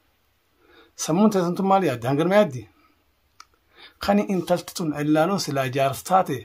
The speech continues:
jaartii isaa taate, ee jaartii isaatiif akka irra lafoo jirti jedhan namni. Jaartisaati miti. Yeroo aduu rakkoo hamtuu keessa waliin dabran.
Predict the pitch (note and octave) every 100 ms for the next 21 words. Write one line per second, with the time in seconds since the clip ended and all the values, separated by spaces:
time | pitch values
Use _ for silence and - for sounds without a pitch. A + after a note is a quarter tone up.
0 | - _ _ _ B2+ C3+ C3 - - F#3+
1 | E3+ - F3+ E3+ F3+ B2 - - _ _
2 | _ - _ E3 E3+ E3+ D#3 - F3+ D#3
3 | - F3 E3 E3 D3 F3 D3 D#3 A3 C3+
4 | B2 B2 C#3 D3+ - _ _ _ _ _
5 | _ _ _ - _ - C3+ D3 - G#3+
6 | G#3+ A3 C3 - - _ _ _ _ _
7 | _ _ _ _ _ _ - - _ D3+
8 | E3 F#3 F#3+ - F3 F#3 F#3 F3 F3+ D#3
9 | E3 G3 E3+ D3+ D3 D3+ D3+ D3+ A2+